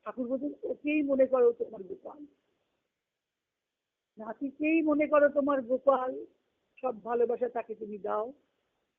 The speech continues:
তাকেই চিন্তা করো, আস্তে আস্তে দেখবে তোমার ইষ্ট চিন্তা হচ্ছে, তুমি পাচ্ছ,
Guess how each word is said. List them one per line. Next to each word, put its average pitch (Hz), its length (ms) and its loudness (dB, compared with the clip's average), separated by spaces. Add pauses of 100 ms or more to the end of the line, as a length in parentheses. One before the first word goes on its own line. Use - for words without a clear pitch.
(2000)
তাকেই 277 260 -6
চিন্তা 254 480 -4
করো, 240 180 2 (760)
আস্তে - 260 -6
আস্তে 233 280 -6 (100)
দেখবে 214 300 2 (800)
তোমার 214 260 -10
ইষ্ট - 140 -20 (180)
চিন্তা 190 260 -16 (100)
হচ্ছে, - 380 -20 (1700)
তুমি 269 140 -10 (100)
পাচ্ছ, - 340 -8